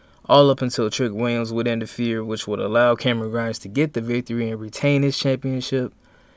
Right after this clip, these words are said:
and Carmelo Hayes would come out, and him and Trick would both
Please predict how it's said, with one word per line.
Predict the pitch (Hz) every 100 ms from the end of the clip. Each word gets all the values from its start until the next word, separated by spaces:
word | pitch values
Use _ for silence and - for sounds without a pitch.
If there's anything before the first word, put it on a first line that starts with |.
| _ _ -
and | 104
Carmelo | 107 107 120 117
Hayes | 139 147 135
would | 131
come | 131 117
out, | 120 117 - _ _ _ -
and | 110
him | 123 143
and | 135
Trick | - 143 135
would | 120 104
both | 117 123 120 -